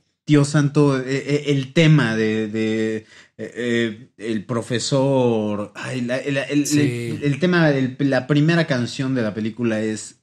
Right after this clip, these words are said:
Speaker 1: increíble y tiene otro tema que se llama los, eh, eh, que, que, que es,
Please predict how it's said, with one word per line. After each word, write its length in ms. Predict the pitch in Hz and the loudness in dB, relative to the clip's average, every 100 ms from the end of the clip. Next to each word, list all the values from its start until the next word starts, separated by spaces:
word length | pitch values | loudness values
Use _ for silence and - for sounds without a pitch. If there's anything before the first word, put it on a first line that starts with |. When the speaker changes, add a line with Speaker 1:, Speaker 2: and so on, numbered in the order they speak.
| _ | _
Speaker 1:
increíble 560 | - 143 131 135 131 120 | 2 2 2 2 2 2
y 60 | 110 | 0
tiene 440 | 131 131 139 - _ - - - _ | -2 0 -2 -6 _ -20 -20 -20 _
otro 340 | 139 147 143 | -2 2 2
tema 500 | 147 143 139 135 127 | 2 2 2 2 0
que 140 | 123 107 | -2 -6
se 160 | 117 | -4
llama 600 | 110 117 123 120 117 107 101 | -4 -2 0 0 0 0 -2
los, 760 | 98 98 95 90 - - 92 87 | -2 -4 -4 -8 -10 -12 -12 -8
eh, 440 | 104 104 110 110 | -4 -2 -4 -10
eh, 140 | 101 113 | -12 -12
que, 200 | 123 117 | -12 -8
que, 260 | 135 120 107 | -6 -6 -8
que 180 | 127 | -8
es, 560 | 131 - - - - - | -8 -10 -14 -16 -18 -20